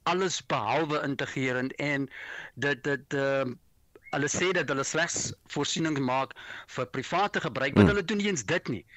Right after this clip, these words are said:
Speaker 1: omdat die wet wat gepas is deur, deur, deur die parlement maak nie voorsiening vir waar Suid-Afrikaanse, eh, groot mense hulle dagga wettiglik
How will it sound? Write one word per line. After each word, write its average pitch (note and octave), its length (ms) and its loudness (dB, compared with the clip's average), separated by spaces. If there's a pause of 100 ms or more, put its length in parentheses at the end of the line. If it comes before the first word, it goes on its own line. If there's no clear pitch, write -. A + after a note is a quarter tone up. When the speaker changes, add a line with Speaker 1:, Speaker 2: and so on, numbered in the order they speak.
(160)
Speaker 1:
omdat D3+ 340 0
die C#3+ 120 0
wet D3 320 -2
wat D3 240 0
gepas E3 460 0
is C3+ 180 -2 (380)
deur, B2+ 220 0
deur, B2+ 400 2
deur C3 240 0
die B2+ 100 -4
parlement C#3 560 0 (340)
maak C#3+ 400 0
nie A#3+ 120 0
voorsiening F3+ 560 0
vir D#3 160 -2 (160)
waar E3 440 2
Suid-Afrikaanse, C#3+ 920 0 (540)
eh, B2 260 0
groot D#3+ 320 0
mense C3 420 -2 (440)
hulle C3 240 0
dagga C#3 420 0 (440)
wettiglik F3+ 640 0